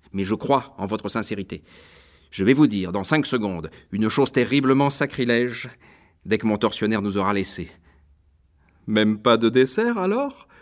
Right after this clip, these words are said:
se moque le colosse avec un œil narquois. Vous êtes sûr ?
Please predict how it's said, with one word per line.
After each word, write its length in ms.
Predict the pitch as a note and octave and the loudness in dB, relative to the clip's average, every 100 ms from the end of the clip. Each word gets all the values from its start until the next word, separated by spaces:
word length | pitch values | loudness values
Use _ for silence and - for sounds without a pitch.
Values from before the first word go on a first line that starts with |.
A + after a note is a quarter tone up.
| _ _ | _ _
se 200 | - F#2+ | -12 -4
moque 280 | G2 G2+ G2+ | -2 -2 -2
le 80 | |
colosse 440 | F#2 G2 G2+ G2+ - | -2 0 0 0 -4
avec 220 | F2+ F#2 | -6 -4
un 120 | F2+ | -4
œil 140 | F#2 F2+ | -2 -2
narquois. 540 | F2 - - F#2 F2 _ _ _ _ - | -4 -6 -4 -4 -6 _ _ _ _ -10
Vous 180 | F2+ G#2 | -2 -2
êtes 140 | A#2+ | -2
sûr ? 520 | - A3 C4 D4 - | -4 -2 -2 -2 -6